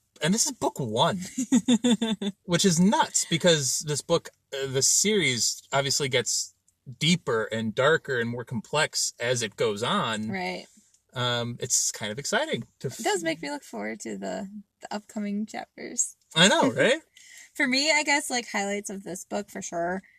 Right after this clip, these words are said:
Speaker 2: Um, the mirror
Speaker 1: Mm-hmm.
Speaker 2: always stands out to me, because I always wanna think, "What would I see?" And as we've discussed, like, obviously with Dumbledore, how what he wanted changed over the course of his life. So, like, what would that be for me
Speaker 1: Mm.
Speaker 2: now?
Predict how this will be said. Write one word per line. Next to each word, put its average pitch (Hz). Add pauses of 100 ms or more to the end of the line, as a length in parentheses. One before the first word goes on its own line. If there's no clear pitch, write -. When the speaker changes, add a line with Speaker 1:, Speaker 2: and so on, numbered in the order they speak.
(340)
Speaker 2:
Um, 185 (120)
the 202
mirror 190 (160)
Speaker 1:
Mm-hmm. 117
Speaker 2:
always 185
stands 180
out 165
to -
me, 175
because 180
I 180
always 180 (120)
wanna 180
think, 170
"What 175
would 185
I 165
see?" 156
And 175 (380)
as 185
we've 202
discussed, 180
like, 160
obviously 175 (220)
with 175
Dumbledore, 165
how 160
what 165
he 190
wanted 160 (200)
changed 165
over 170
the 175
course 165
of 170
his 170
life. -
So, 190
like, 160
what -
would 185
that 180
be 165
for 196
me 160
Speaker 1:
Mm. 226
Speaker 2:
now? 202